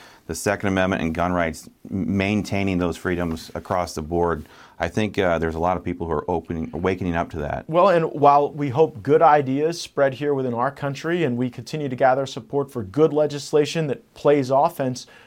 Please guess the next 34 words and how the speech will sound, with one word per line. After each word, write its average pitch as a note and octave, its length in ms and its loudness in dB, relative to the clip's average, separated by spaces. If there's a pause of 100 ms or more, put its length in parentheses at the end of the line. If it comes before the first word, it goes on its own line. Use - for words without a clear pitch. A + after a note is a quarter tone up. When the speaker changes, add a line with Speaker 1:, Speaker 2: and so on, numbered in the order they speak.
(120)
Speaker 2:
uh, B2+ 60 -2
we D3 220 -2
are D#3 160 6
also, G3+ 680 0
uh, B2+ 160 -2 (220)
noting D3+ 520 2
what's C3+ 200 -6
happening D3 340 -8
around B2+ 280 -4
the C3 60 -4
world, C#3 460 -4
Speaker 1:
Yes. E2 200 -12 (220)
Speaker 2:
where D3 260 4
more D#3 380 2
and D3+ 140 -2
more D#3+ 340 4
gun C3+ 360 0
owners C#3+ 480 -2
have C#3 320 2
come D#3 240 0
under D3 320 -2
attack F#3 480 -6
from C#3+ 200 -8
their C#3 200 -4
own D3+ 220 -2
governments C#3 600 -2
Speaker 1:
Right. E2 260 -10
Speaker 2:
needlessly, B2+ 720 -2
and D#3 180 2
that D#3 100 4
Speaker 1:
Australia. D#3+ 180 0
Speaker 2:
what D#3 280 6
follows E3 640 4
that A#2+ 360 0